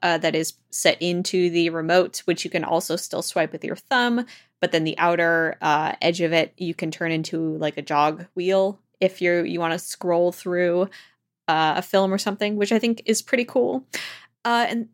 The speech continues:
it also, I, <sighs> the T V itself, I'm not clear on how precisely this works. You can use your phone sensors to improve the T V's color balance by activating this tool where you can, like,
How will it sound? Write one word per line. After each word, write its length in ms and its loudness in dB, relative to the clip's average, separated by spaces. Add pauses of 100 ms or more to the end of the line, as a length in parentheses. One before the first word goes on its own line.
it 200 2
also, 520 2 (100)
I, 100 -10 (440)
<sighs> 320 -10
the 80 2
T 240 0
V 140 2
itself, 520 2
I'm 220 2
not 260 0 (140)
clear 300 2
on 160 0
how 260 0
precisely 580 -2
this 240 -4
works. 460 -2 (420)
You 140 -2
can 200 2
use 300 2
your 160 2
phone 420 0
sensors 760 -2 (400)
to 140 -2
improve 680 0 (100)
the 100 -6
T 220 -6
V's 360 -6 (260)
color 340 0
balance 720 -4 (480)
by 140 2
activating 800 0
this 440 -2
tool 440 0
where 140 -2
you 160 -2
can, 200 -6
like, 280 -2